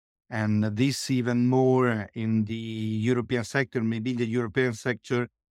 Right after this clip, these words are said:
we started with the idea of involving not just the big O E M, the big companies, groups like,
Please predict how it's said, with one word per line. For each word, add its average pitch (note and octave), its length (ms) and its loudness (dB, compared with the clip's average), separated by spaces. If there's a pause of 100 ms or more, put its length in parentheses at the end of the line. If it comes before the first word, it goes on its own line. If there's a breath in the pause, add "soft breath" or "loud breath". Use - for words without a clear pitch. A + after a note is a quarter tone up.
(140)
we B2 140 0
started B2 920 -2
with A2 260 -12
the A#2+ 100 -2
idea C3 440 0
of A#2+ 260 -4
involving A#2+ 800 0
not D3 240 2
just A#2+ 340 -4
the A2+ 80 -4
big G2+ 380 -6
O A2 180 2
E A2 220 2
M, A2 400 0 (240)
the - 80 -4
big A#2 340 -2
companies, A2+ 920 -4
groups A2 480 -2
like, G#2+ 520 0